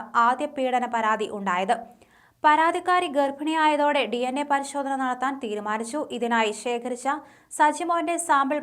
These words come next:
മാറ്റി വേറെ വച്ചുവെന്ന പരാതിയിൽ അന്ന് തിരുവല്ല സ്റ്റേഷനിലെ സീനിയർ സിവിൽ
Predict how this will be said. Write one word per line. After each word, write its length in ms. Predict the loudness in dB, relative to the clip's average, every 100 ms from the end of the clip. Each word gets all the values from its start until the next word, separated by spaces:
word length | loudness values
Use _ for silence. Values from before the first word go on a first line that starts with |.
| 0
മാറ്റി 280 | 0 0 -6 -8 -20 _ _
വേറെ 360 | 4 4 4 4
വച്ചുവെന്ന 400 | 2 0 0 0 4
പരാതിയിൽ 480 | 4 6 4 2 0 0
അന്ന് 180 | 0 0 -2
തിരുവല്ല 320 | 0 2 2 2
സ്റ്റേഷനിലെ 500 | 0 -4 -2 0 0 0 -10 -20 _ -6
സീനിയർ 360 | -2 0 2 0 -2
സിവിൽ 240 | -4